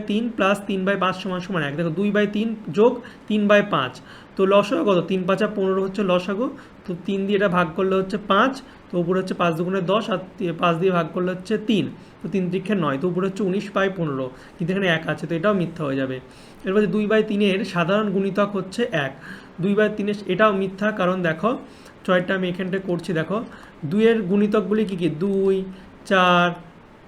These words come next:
ছয়, আট, দশ এমন। এবং, আহ, তিনের গুণিতক কি? তিন একে তিন, তিন দুগুণে ছয়, তিন তিরিখে নয়, তো এক তো সাধারণ গুণিতক নেই,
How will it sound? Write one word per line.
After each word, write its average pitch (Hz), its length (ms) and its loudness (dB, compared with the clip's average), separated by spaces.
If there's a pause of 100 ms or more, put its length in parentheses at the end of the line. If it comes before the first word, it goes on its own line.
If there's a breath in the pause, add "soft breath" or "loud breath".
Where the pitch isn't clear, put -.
(100)
ছয়, 170 560 4 (320)
আট, 170 380 4 (320)
দশ 165 380 2 (220)
এমন। 151 340 0 (420 loud breath)
এবং, 208 280 2
আহ, 160 460 -2 (120)
তিনের 220 320 2
গুণিতক 208 440 0
কি? 262 220 -2 (420 loud breath)
তিন 220 120 0
একে 214 300 2
তিন, 196 560 0
তিন 196 200 -2
দুগুণে 185 380 -2
ছয়, 175 360 2
তিন 180 240 -4
তিরিখে 190 280 -2
নয়, 160 280 0
তো 202 140 -2
এক 190 300 2
তো - 100 -2
সাধারণ 220 360 2
গুণিতক 226 300 0
নেই, 214 440 0